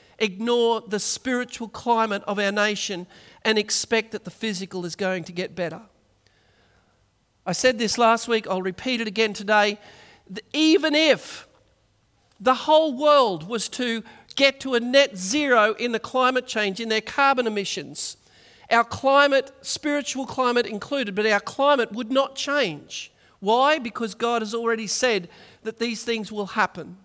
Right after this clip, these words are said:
And we need to be confident of the word of God. <clears throat> Excuse me.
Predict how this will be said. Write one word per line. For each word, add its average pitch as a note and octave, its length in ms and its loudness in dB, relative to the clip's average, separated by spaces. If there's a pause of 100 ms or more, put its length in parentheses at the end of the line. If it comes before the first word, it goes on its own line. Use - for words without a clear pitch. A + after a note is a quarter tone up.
(1080)
And A3 120 0
we C4 80 2
need C#4 220 2
to B3+ 40 -4
be A#3 120 -2
confident A#3 580 -2
of F3+ 100 -8
the G3 80 -2
word G#3 240 0
of F3+ 140 -6
God. F3+ 360 -4 (1300)
<clears throat> - 20 -8
Excuse A3 1080 -4
me. G3 260 -4